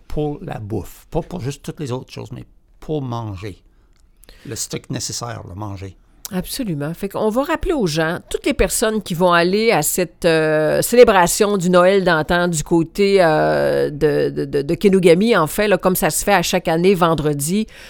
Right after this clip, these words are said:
Speaker 2: oubliez pas d'amener des denrées, euh, alimentaires.
Speaker 1: Et si vous venez du Grand Jon-, Jonquière, on n'a pas de billet d'admission. Vous pouvez venir pareil.
Speaker 2: OK, tout le monde, tout le monde est admis. Euh, ben, c'est sûr que des fois, à Kenogami, on invite, euh, la parenté de Chicoutimi. Venez, il va y avoir un bel
Speaker 1: Oui.
Speaker 2: événement, puis tout ça.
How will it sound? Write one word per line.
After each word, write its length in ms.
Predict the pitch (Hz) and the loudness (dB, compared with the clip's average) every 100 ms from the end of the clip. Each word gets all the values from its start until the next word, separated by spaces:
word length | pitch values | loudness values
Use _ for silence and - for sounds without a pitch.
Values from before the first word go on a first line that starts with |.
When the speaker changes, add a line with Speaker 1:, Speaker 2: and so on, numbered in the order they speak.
| - | -4
Speaker 2:
oubliez 380 | 220 214 277 269 | 0 4 4 4
pas 220 | 262 262 | 4 4
d'amener 340 | 208 170 180 190 | 4 2 2 2
des 140 | 170 | 2
denrées, 580 | 170 165 147 180 196 180 | 2 2 0 0 2 2
euh, 60 | |
alimentaires. 960 | - 156 160 151 139 165 160 175 190 180 | 2 0 0 0 0 2 4 4 2 0
Speaker 1:
Et 20 | |
si 380 | - - 156 156 | -4 -4 -4 -4
vous 160 | 131 113 | -4 -6
venez 320 | 113 117 117 | -6 -6 -8
du 100 | 107 | -10
Grand 300 | 104 104 107 | -8 -6 -8
Jon-, 300 | 95 95 - | -8 -10 -12
Jonquière, 680 | - - 113 - 113 113 120 - | -14 -12 -10 -8 -8 -8 -10 -10
on 120 | 110 | -8
n'a 100 | 107 | -8
pas 140 | - 160 | -8 -10
de 100 | 110 | -8
billet 220 | 113 107 | -8 -8
d'admission. 420 | 104 101 104 - 107 | -8 -10 -10 -10 -10
Vous 40 | |
pouvez 200 | 107 143 | -6 -4
venir 280 | 113 107 95 | -4 -8 -8
pareil. 320 | - 85 98 _ _ | -12 -14 -18 _ _
Speaker 2:
OK, 240 | 202 - 196 | 0 2 0
tout 80 | 208 | 0
le 80 | 202 | 4
monde, 360 | 202 208 190 180 | 6 8 6 6
tout 60 | 254 | 6
le 80 | |
monde 200 | 254 294 | 10 10
est 160 | 269 - | 8 8
admis. 480 | 208 - 226 285 269 | 8 6 4 4 8
Euh, 120 | 214 | 8
ben, 120 | 214 | 8
c'est 140 | - 262 | 4 4
sûr 140 | 480 | 4
que 80 | 466 | 4
des 160 | 277 247 | 2 4
fois, 140 | 320 | 4
à 20 | |
Kenogami, 520 | 302 240 240 233 269 | 4 2 6 6 6
on 40 | 285 | 6
invite, 440 | 233 214 277 - | 6 6 4 4
euh, 80 | 208 | 6
la 120 | 208 | 6
parenté 420 | 190 214 202 196 226 | 6 6 6 4 0
de 80 | 226 | -2
Chicoutimi. 540 | - 202 - 208 247 | -2 -4 0 2 2
Venez, 260 | 190 220 262 | 4 4 6
il 60 | |
va 80 | 214 | 2
y 80 | 196 | 2
avoir 200 | 185 214 | 4 6
un 160 | 453 440 | 8 8
bel 180 | 427 | 8
Speaker 1:
Oui. 60 | 427 | 6
Speaker 2:
événement, 400 | 294 - 190 220 | 8 6 6 2
puis 120 | - | 0
tout 100 | - - | -8 0
ça. 180 | 254 | 0